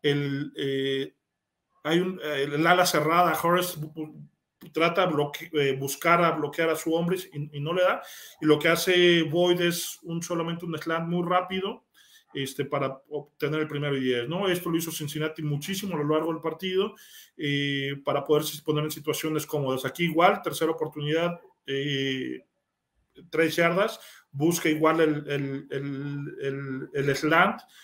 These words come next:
Y aquí en el, en el tema de la anotación es algo, es algo muy interesante. ¿Por qué? Porque Chase, si te, si te regresas, eh, lo están cubriendo dos hombres, eh, lo está cubriendo, eh, lo ponen como, como interno, o como slot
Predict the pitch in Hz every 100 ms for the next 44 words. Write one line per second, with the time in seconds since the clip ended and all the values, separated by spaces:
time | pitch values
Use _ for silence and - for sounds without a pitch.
0 | - - - - 165 165 170 202 208 202
1 | 180 175 175 196 196 190 190 190 147 208
2 | 202 190 185 185 190 143 151 180 175 175
3 | 180 185 175 185 180 190 208 - 151 208
4 | 208 170 - 156 151 151 _ - - -
5 | _ _ _ - - 190 196 202 175 170
6 | 156 127 - 160 156 151 160 185 202 214
7 | 226 - _ _ _ _ _ _ 170 160
8 | 156 151 151 151 165 156 190 190 190 190
9 | 185 175 175 - 196 190 135 151 139 143
10 | 165 165 170 170 175 175 - - 147 139
11 | 135 131 170 202 196 190 151 143 131 135
12 | 139 175 175 170 240 - - 127 131 123
13 | - 156 226 -